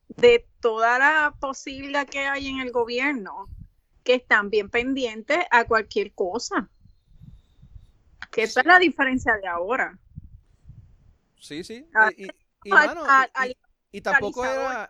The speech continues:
Speaker 2: y tampoco era un mal alcalde. Yo he hablado con gente de allá y me dicen, "Mano, el tipo bregaba, tú sabes, a pesar de todo, bregó con el equipo de baloncesto, bregaba las calles, la, la basura, que era básicamente lo que hacen."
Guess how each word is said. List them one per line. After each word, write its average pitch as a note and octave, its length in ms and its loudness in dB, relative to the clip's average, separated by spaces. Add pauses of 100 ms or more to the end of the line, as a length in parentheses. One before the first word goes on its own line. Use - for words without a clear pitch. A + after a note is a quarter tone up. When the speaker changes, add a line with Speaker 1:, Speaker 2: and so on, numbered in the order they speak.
Speaker 2:
y F#3+ 120 -10
tampoco F#3+ 440 -8
era B3 100 -6
un B3+ 120 -12
mal B3 360 -8
alcalde. A3 460 -8
Yo E3+ 80 -8
he D#3+ 60 -6
hablado F#3+ 260 -8
con A3 160 -14
gente G#3+ 220 -14
de A3+ 80 -10
allá F#3+ 300 -6
y A#3 40 -10
me G3 100 -14
dicen, G3+ 260 -16
"Mano, F#3+ 180 -14
el C#4 80 -14
tipo G#3+ 380 -12
bregaba, G#3 540 -6
tú D3 100 -16
sabes, C#3+ 240 -8
a C3+ 40 -12
pesar C#3+ 200 -8
de F3 120 -4
todo, D#3+ 500 -2
bregó C3+ 240 -6
con D#3+ 160 -8
el E3+ 80 -2
equipo E3 220 -6
de D#3+ 60 -4
baloncesto, E3+ 800 -6
bregaba C#3 680 -6
las A2+ 140 -10
calles, F3 640 -4
la, B2 480 -6
la A2 140 -8
basura, A#2 460 -10
que G3+ 60 -10
era F#3+ 100 -4
básicamente G3+ 420 -8
lo G3+ 80 -10
que F3 80 -12
hacen." A3 280 -14